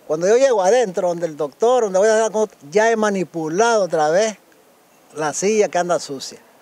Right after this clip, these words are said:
Entonces, para nosotros, pues, ¿qué digo yo? Como yo te hablo, te voy a hablar como persona, porque esto me pasa a mí.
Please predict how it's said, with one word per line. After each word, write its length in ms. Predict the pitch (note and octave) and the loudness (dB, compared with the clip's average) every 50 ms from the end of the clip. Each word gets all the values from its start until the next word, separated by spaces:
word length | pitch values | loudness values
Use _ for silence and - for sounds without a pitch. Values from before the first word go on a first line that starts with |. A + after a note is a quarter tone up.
| - _ _ | -20 _ _
Entonces, 400 | _ - D3+ C3+ E3+ G3 E3+ - - - - _ _ _ _ _ _ _ - | _ -10 -8 -4 -2 -2 -2 -2 -6 -16 -20 _ _ _ _ _ _ _ -6
para 180 | D3 D3 D3 | -4 -2 -2
nosotros, 300 | C#3+ D3+ D#3+ F3 - F#3 | -2 -4 -4 -4 -4 -4
pues, 100 | E3 F3 | -2 -2
¿qué 80 | F3 G3+ | 0 0
digo 180 | G#3 G3+ G3 | 2 2 2
yo? 320 | F#3+ G3+ A#3 A3+ F#3+ D#3 C3+ - | 2 2 2 2 2 0 -4 -8
Como 240 | - D3+ D#3+ D#3+ - - | -12 -12 -12 -12 -12 -12
yo 120 | D3 F3 | -12 -4
te 140 | - - A#3 | 0 0 2
hablo, 160 | A3+ A#3 A#3 | 2 2 0
te 120 | G3 - G3+ | -2 -2 0
voy 80 | F#3+ G#3+ | 0 2
a 20 | |
hablar 140 | A#3 A#3 A#3 | 2 2 2
como 180 | A#3+ A#3 G#3+ F3+ | 0 0 0 -2
persona, 720 | - _ D#3 C#3 C#3 - E3+ G#3+ A#3 G3+ E3+ D3+ C#3 - _ _ _ _ _ | -4 _ -8 -6 -6 -2 0 0 2 0 -2 -4 -10 -14 _ _ _ _ _
porque 160 | - C#3+ - | -10 -8 -6
esto 140 | F3 F#3+ G3+ | -4 -2 -2
me 100 | F#3+ E3+ | -2 0
pasa 240 | D3+ G3 F3 D#3 C#3 | 0 0 0 0 -4
a 20 | |
mí. 220 | C3+ E3+ F#3 D#3 | -6 -8 -10 -12